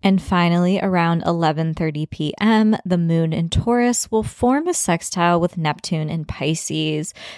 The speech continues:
This really kicks up our intuition, our sensitivity.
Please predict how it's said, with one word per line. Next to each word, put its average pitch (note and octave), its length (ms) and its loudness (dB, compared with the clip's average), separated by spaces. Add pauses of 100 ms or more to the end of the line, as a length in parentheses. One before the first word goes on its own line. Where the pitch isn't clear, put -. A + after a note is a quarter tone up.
(140)
This G#3+ 260 0
really B3 200 4
kicks - 440 -4 (100)
up E3+ 320 0
our D#3+ 380 0 (460)
intuition, A3+ 1080 2
our F3 120 0
sensitivity. G3 1300 2